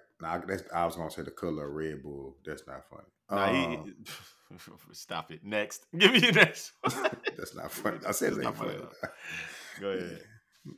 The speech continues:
Speaker 1: Uh, <laughs>
Speaker 2: What? Out of line. Go ahead.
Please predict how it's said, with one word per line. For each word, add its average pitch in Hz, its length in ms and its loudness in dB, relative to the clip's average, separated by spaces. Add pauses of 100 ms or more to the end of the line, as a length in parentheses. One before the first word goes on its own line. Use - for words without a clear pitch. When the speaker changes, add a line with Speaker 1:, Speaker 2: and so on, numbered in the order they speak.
(300)
Speaker 1:
Uh, 151 220 12
<laughs> 320 1800 6
Speaker 2:
What? - 80 4
Out - 80 6
of - 60 0
line. 90 340 -4
Go 147 100 8
ahead. 113 200 6